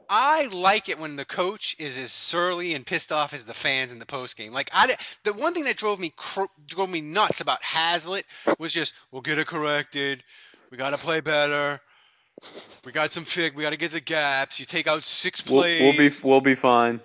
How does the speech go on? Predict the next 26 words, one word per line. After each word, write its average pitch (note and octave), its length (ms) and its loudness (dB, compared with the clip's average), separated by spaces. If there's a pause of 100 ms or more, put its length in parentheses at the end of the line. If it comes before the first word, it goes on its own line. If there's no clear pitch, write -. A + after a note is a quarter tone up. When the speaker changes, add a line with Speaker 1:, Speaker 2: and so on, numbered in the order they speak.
Speaker 1:
We'll D#3+ 100 -8
be F3+ 120 -8
fine. D#3 600 0
We C#3 80 -10
just - 100 -8
gotta E3 120 -4
play E3+ 160 -2
hard. D3+ 180 0
We, C3+ 100 -10 (240)
you D3 80 -16
take F#3+ 220 -2
out F#3 240 4
eight G3 240 0
plays G3 500 0
of C#3+ 100 -12
twenty F#3 300 -4
yards F3+ 360 0
or F3+ 60 -4
more, F3 440 -2
and C#3 160 -8
we C#3 140 -6
have C#3+ 100 -2
the C#3+ 80 -8
fifth - 420 -6
best E3 240 -4
defense." D#3+ 640 -4